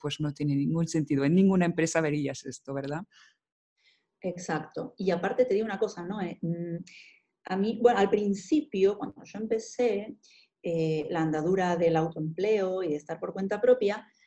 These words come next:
Speaker 2: sí que creía que tenía que hacerlo todo, ¿sabes? No sé si a ti te
Speaker 1: Ujú.
Speaker 2: pasó, pero sí que pasé por ese camino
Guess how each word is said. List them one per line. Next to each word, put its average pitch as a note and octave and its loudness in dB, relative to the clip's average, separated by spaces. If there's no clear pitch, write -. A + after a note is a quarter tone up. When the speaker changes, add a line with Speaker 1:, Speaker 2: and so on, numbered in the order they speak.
Speaker 2:
sí - -2
que G#4+ 6
creía G3+ 6
que G3 0
tenía F3+ 0
que G3 -2
hacerlo G3 0
todo, D3 0
¿sabes? B3+ 2
No A3 -2
sé D#4 -4
si - 0
a E3+ 2
ti D#3 2
te D3 2
Speaker 1:
Ujú. G#3+ 2
Speaker 2:
pasó, - -4
pero C5+ 4
sí - -6
que E4+ -2
pasé C4+ -4
por C4+ 6
ese C4+ -2
camino C4+ 2